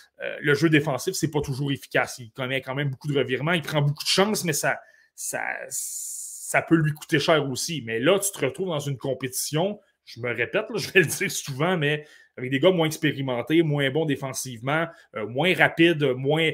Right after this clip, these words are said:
comprennent moins les assignations à appliquer de la pression et tout ça. Euh, il y a clairement une place pour, euh, se démarquer. Donc, je pense que c'est,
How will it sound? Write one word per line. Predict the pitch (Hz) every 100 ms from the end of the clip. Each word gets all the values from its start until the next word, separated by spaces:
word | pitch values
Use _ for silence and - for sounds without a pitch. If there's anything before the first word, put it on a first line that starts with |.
| - -
comprennent | 165 - 160
moins | 160 190
les | 151 143
assignations | - 156 135 - 175
à | 135
appliquer | - - 160
de |
la | 139
pression | - 123 143
et | 127
tout | -
ça. | -
Euh, | 175 190 - - _ - 104 120
il | 143
y |
a | 156
clairement | 147 160 147 202
une | 147
place | 185 214
pour, | - 156 143
euh, | 139
se | 127 143
démarquer. | 143 139 - 190 196
Donc, | 135 117
je | -
pense | 151 -
que | - 131
c'est, | - 123 117